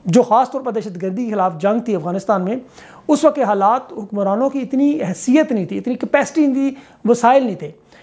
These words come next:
कि वो सब कुछ कर पाते। वो अपने वज़न से ज़्यादा बोझ उठाने के चक्कर में अमेरिका के सामने वो ऐसे पेश हो गए कि जैसे वो ये काम करना नहीं चाहते, इसीलिए डबल एजेंट का इन पर रोल लग गया।"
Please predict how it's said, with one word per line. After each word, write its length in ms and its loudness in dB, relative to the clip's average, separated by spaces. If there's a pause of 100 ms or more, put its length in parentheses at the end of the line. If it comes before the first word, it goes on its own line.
(140)
कि 60 2
वो 120 4
सब 200 0
कुछ 140 -4
कर 160 2
पाते। 320 -6
वो 120 4
अपने 200 2
वज़न 280 -2
से 120 -6
ज़्यादा 260 2
बोझ 260 0
उठाने 320 -6
के 100 -6
चक्कर 380 0
में 180 -4 (400)
अमेरिका 400 4
के 120 -2
सामने 240 -4
वो 100 0
ऐसे 300 -2
पेश 360 -4
हो 120 0
गए 100 -2
कि 100 -4
जैसे 540 0 (320)
वो 80 6
ये 140 6
काम 300 2
करना 340 2
नहीं 140 0
चाहते, 280 -6
इसीलिए 300 2
डबल 280 4
एजेंट 260 2
का 120 0
इन 80 -2
पर 140 -2
रोल 340 0
लग 160 -4
गया।" 140 -8